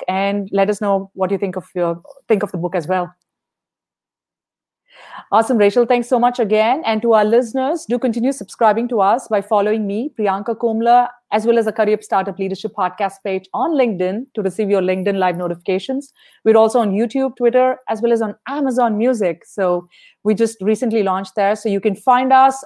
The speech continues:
on the go. And if you're finding us on any of the podcast streaming platforms, do leave us a rating and a review so we know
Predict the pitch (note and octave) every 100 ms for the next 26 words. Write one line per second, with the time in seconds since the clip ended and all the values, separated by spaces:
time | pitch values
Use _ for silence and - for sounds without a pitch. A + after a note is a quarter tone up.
0 | - G3 A3+ B3 G3+ F#3 G3 D#4+ _ _
1 | _ - A3 A#3 A#3+ A3+ A3 A3 B3 A3+
2 | A#3+ A#3+ A#3 A3 G3+ A3 B3 A#3 A3+ G#3+
3 | G#3+ A#3 A3 A3+ G#3+ G#3 A3+ G#3 - B3
4 | B3 G3 G#3 F#3 F#3 F3+ F#3 F3 - D#3+
5 | E3 D#3+ A#3 A#3+ A3+ G3+ E3+ D#3+ - E3+
6 | E3+ E3+ E3+